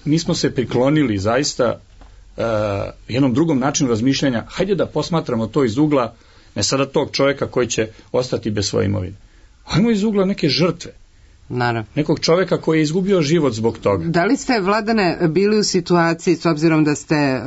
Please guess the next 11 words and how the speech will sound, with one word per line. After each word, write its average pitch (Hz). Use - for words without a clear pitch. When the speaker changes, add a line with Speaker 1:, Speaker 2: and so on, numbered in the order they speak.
Speaker 2:
glavni 156
policijski 147
savjetnik 143
i 139
pomoćnik 139
načelnika 143
Uprave 135
saobraćajne 135
policije, 139
da, 135
da 123